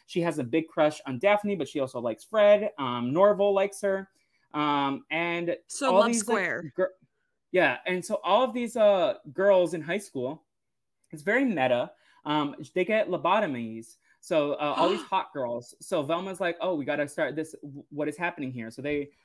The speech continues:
Speaker 1: look through it. Um, Fred goes to prison for a while, and, uh, then he gets saved. Norval starts dating this girl named Gigi, voiced by Yvonne Orji. Uh, Nicole Byer plays Norval's mom, and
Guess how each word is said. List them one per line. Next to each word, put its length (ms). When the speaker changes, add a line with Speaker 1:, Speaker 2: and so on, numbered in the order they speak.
Speaker 1:
look 220
through 260
it. 260
Um, 300
Fred 240
goes 180
to 80
prison 340
for 140
a 80
while, 560
and, 400
uh, 420
then 380
he 180
gets 400
saved. 360
Norval 300
starts 380
dating 240
this 200
girl 220
named 220
Gigi, 360
voiced 300
by 80
Yvonne 440
Orji. 460
Uh, 220
Nicole 480
Byer 360
plays 280
Norval's 360
mom, 420
and 300